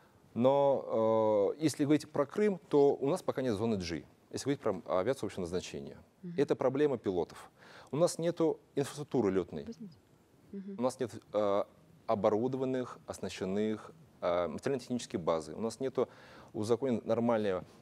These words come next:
Speaker 1: э, не то чтобы узаконенных,
Speaker 2: Но мы уже
Speaker 1: а
Speaker 2: поняли,
Speaker 1: кать-,
Speaker 2: что,
Speaker 1: ка-,
Speaker 2: я
Speaker 1: а,
Speaker 2: уже поняла,
Speaker 1: подачи
Speaker 2: что у нас вообще
Speaker 1: топлива.
Speaker 2: ничего нет,
Speaker 1: Нет,
Speaker 2: собственно.
Speaker 1: поймите, это все, это не то, это не Крым. Крым не исключение. Вся материковая Россия,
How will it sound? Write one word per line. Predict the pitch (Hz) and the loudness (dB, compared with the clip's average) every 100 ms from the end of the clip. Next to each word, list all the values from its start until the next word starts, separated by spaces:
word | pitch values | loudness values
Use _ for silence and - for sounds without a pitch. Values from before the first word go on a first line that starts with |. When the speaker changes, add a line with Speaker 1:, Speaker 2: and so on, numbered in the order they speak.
| - | -6
Speaker 1:
э, | 90 92 90 - 92 - 92 | -2 0 -2 -6 -18 -18 -14
не | 90 110 | -4 -2
то | 147 | -2
чтобы | 135 104 | -2 -2
узаконенных, | 95 104 107 87 80 76 | 0 0 -2 -2 -4 2
Speaker 2:
Но | |
мы | 247 | 4
уже | 294 | 6
Speaker 1:
а | 208 | 6
Speaker 2:
поняли, | 339 330 | 8 8
Speaker 1:
кать-, | - | 6
Speaker 2:
что, | - | 2
Speaker 1:
ка-, | - - - | -4 -4 4
Speaker 2:
я | 247 | 6
Speaker 1:
а, | |
Speaker 2:
уже | 330 277 | 6 6
поняла, | 269 269 | 6 6
Speaker 1:
подачи | - | 6
Speaker 2:
что | 285 | 6
у | |
нас | 285 | 6
вообще | 269 - | 6 6
Speaker 1:
топлива. | 320 | 6
Speaker 2:
ничего | 233 - 185 160 - - | 4 4 0 0 -2 -6
нет, | 175 254 285 | -2 0 4
Speaker 1:
Нет, | 160 123 - - | 4 4 -4 -14
Speaker 2:
собственно. | - 165 | -8 2
Speaker 1:
поймите, | 160 175 147 | 6 6 4
это | 135 170 180 | 0 2 4
все, | - 196 | 6 4
это | 180 160 | 4 0
не | 175 | 0
то, | |
это | 202 165 160 | 2 0 -2
не | 165 | 0
Крым. | 196 - - | 2 0 -2
Крым | - 156 | -4 -2
не | |
исключение. | 156 151 - 180 92 69 - _ - - | -4 -8 -2 -2 -2 -6 -14 _ -20 -10
Вся | - 147 156 143 | -2 0 0 -2
материковая | 120 117 135 - 123 101 | -4 -2 -4 -2 0 0
Россия, | 104 - 104 80 - | -2 -4 -4 -4 -6